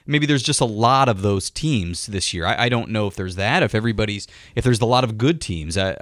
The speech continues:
I don't know. There's definitely not a lot of great teams in this league, uh, this year, but, um, it, I mean, it's, it's anybody's. It's,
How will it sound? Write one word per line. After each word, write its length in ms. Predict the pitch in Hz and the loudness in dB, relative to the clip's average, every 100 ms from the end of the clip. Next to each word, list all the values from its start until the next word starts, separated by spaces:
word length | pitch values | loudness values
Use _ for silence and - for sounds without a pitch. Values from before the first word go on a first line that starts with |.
| - | -4
I 140 | 110 | 0
don't 140 | 113 107 | 2 2
know. 140 | 113 | 0
There's 200 | 95 98 | -2 0
definitely 320 | 139 143 123 | 0 0 -2
not 160 | 110 110 | 0 2
a 40 | |
lot 140 | 107 90 | 2 0
of 100 | 82 | 0
great 240 | 104 123 | 0 0
teams 280 | - 85 82 | -2 -4 -4
in 80 | 82 | -6
this 180 | - | -6
league, 240 | 87 82 85 _ - - _ - | -6 -6 -8 _ -20 -20 _ -6
uh, 200 | 87 85 | -4 -2
this 240 | 87 - | -2 -2
year, 160 | 87 87 | -2 -4
but, 180 | 85 - _ _ _ _ _ - | -6 -10 _ _ _ _ _ -8
um, 400 | 92 87 87 85 _ _ _ _ _ - | -4 -4 -4 -10 _ _ _ _ _ 0
it, 260 | 147 - | 0 2
I 40 | 143 | 2
mean, 120 | 151 | 2
it's, 160 | 165 | 2
it's 220 | - 143 170 | 0 0 2
anybody's. 520 | 160 147 139 131 - | 2 4 4 2 0
It's, 300 | 82 - | -4 -6